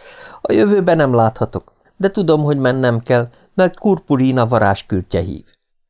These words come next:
Érzem, meg kell a lehetetlent is kísérelnem. Nem tudok többé álmaimtól szabadulni.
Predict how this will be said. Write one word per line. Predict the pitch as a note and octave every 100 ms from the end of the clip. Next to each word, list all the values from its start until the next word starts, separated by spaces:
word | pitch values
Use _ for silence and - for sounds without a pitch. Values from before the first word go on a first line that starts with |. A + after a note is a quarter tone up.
| _ _ _ -
Érzem, | - G#3 D#3 D#3 D#3
meg | E3+ D#3
kell | D3 C3
a | C#3
lehetetlent | C#3 B2 A2 A2 - G2+ -
is | G#2+
kísérelnem. | - G2 G#2+ G2+ G2+ G2 F#2+ G#2+ - _ _ _ _ _ -
Nem | A#3
tudok | F3+ E3+ E3
többé | - D#3+ D3
álmaimtól | C#3+ C3+ C#3 C3 B2 B2 B2
szabadulni. | A#2 A#2 A2 G#2+ G#2 G2